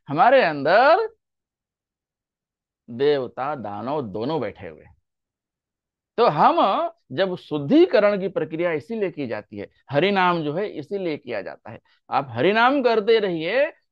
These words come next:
तो आपके अंदर जो वो कर्म फल की जो इच्छा है ना, वो धीरे धीरे खत्म हो जाती है। तो क्या करना है हमें? प्रभुपाद ने बोला है, "Chant Hare Krishna and be happy।"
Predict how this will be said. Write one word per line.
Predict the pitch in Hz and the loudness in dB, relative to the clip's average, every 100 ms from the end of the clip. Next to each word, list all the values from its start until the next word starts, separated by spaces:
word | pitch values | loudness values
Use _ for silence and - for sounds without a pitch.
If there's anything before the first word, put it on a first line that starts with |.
| - | -10
तो | |
आपके | 254 - 190 233 240 233 | -10 -8 -4 -4 -4 -6
अंदर | 214 - 208 262 277 262 | -6 -4 -2 2 4 6
जो | 196 185 208 262 302 - _ _ _ _ _ _ _ _ _ _ _ _ _ _ - | 4 -2 -2 -2 -4 -8 _ _ _ _ _ _ _ _ _ _ _ _ _ _ -6
वो | 160 160 151 135 - | 0 2 0 -2 -2
कर्म | 214 233 226 | -2 -2 -4
फल | 208 214 | -6 -8
की | 196 214 | -8 -6
जो | 190 | -4
इच्छा | 143 208 - 233 | -4 -6 -10 -12
है | 196 151 | -10 -10
ना, | 185 185 - _ | -12 -14 -16 _
वो | 147 | -12
धीरे | 120 135 143 | -10 -8 -10
धीरे | 120 123 | -10 -14
खत्म | - - - 127 | -16 -20 -18 -18
हो | 101 - | -18 -20
जाती | - _ _ | -20 _ _
है। | _ _ _ | _ _ _
तो | 165 | -4
क्या | 180 196 | -2 0
करना | 196 196 | -2 -4
है | 202 | -6
हमें? | 196 202 | -6 -6
प्रभुपाद | 170 165 175 175 | -6 -4 -4 -6
ने | 185 254 285 _ _ _ _ _ _ _ _ _ - | -6 -6 -8 _ _ _ _ _ _ _ _ _ -8
बोला | 131 170 | -2 0
है, | 185 233 277 339 - _ _ | 2 4 4 2 -4 _ _
"Chant | - 151 165 165 | -6 -6 -6 -10
Hare | 135 127 120 | -8 -8 -8
Krishna | 123 - 147 143 151 - | -12 -14 -10 -10 -10 -16
and | 107 | -20
be | 92 117 | -18 -20
happy।" | 104 - _ | -20 -20 _